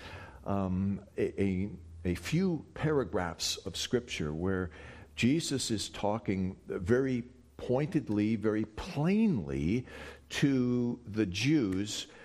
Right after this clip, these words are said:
Uh, a-, and, and, and there's, there's, there's a,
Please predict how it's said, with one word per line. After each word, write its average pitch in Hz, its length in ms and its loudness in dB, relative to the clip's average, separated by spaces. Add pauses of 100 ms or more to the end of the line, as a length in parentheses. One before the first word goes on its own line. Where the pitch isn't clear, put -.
(920)
Uh, - 40 -12 (280)
a-, - 240 -2
and, 160 220 0
and, 147 260 0
and 147 120 2
there's, 147 260 -2
there's, 135 240 0 (120)
there's 135 220 2
a, 123 200 0